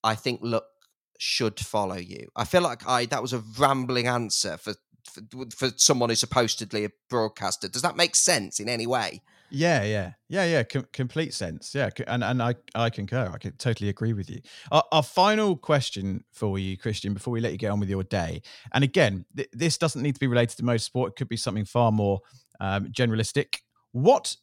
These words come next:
Speaker 2: are you scared of?
Speaker 1: What am I scared of? I'm, I'm gonna, the fir-, I'm gonna go with the first thing that jumped into my head,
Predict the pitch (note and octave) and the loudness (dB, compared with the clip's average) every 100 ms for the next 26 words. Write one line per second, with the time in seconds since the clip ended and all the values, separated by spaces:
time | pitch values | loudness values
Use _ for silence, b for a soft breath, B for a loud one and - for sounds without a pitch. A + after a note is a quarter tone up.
0 | _ D#3 D3+ D3+ - - B2 G#2 F#2+ - | _ -4 -2 -2 -4 2 2 2 -4 -16
1 | - _ _ _ _ _ _ _ _ _ | -20 _ _ _ _ _ _ _ _ _
2 | _ _ _ F3 E3+ E3 D#3 - - C#3 | _ _ _ -16 -14 -12 -10 -10 -10 -12
3 | C#3 B2+ A#2 E2+ E2 - _ _ _ _ | -10 -10 -12 -12 -14 -20 _ _ _ _
4 | _ _ _ _ _ _ _ C#3+ D3 _ | _ _ _ _ _ _ _ -4 -4 _
5 | _ _ _ _ - C3 C3 D3 D3 A2 | _ _ _ _ -4 -4 -4 -6 -6 -8
6 | B2 B2+ - - D#3+ D#3+ D3+ D3+ E3+ D#3 | -10 -12 -2 4 4 4 2 0 2 0
7 | B2+ - D#3 C#3+ C3 - B2 A2+ - A#2+ | -2 -2 4 6 4 0 -2 -4 -4 -4
8 | A2 - G#2 G#2 G2+ A2 G#2 F2 | -6 -10 -8 -6 -6 -6 -6 -8